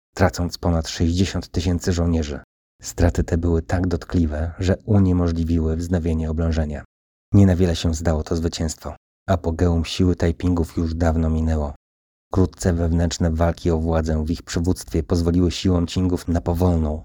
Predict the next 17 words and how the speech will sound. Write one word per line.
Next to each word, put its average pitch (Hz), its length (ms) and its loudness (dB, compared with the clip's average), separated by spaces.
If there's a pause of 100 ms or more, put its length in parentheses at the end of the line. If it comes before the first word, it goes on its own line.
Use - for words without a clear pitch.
lecz 87 260 -2
zwycięską 85 800 -2
kontrofensywę. 78 1000 -4 (680)
Jedną 85 280 2
z 85 80 -2
najskuteczniejszych 90 880 -2
sił 80 380 0
była 90 260 2
milicja 90 460 0
Xiang 80 500 -2
z - 120 -18
prowincji 80 440 -4
Hunan, 76 480 -2 (140)
dowodzona 85 480 2
przez - 300 -4 (100)
Zheng 87 380 4
Goufana. 80 640 -2